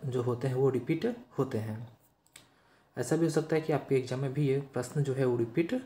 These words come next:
हो। अब आइए फ्रेंड्स, जो इंपॉर्टेंट पॉइंट है उन सभी को डिस्कस कर लेते हैं। जैसे वायु दाब मापने का यंत्र बैरोमीटर कहलाता है। बैरोमीटर में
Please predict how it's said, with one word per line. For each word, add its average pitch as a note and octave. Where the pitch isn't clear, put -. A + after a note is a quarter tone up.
हो। -
अब D3
आइए E3+
फ्रेंड्स, E3+
जो E3+
इंपॉर्टेंट D3+
पॉइंट C#3+
है -
उन C#3+
सभी C#3+
को D3
डिस्कस -
कर A#2+
लेते G#2+
हैं। A#2
जैसे B2+
वायु C3
दाब C3
मापने B2
का C#3+
यंत्र B2+
बैरोमीटर B2+
कहलाता A2+
है। A2
बैरोमीटर D#3
में D#3+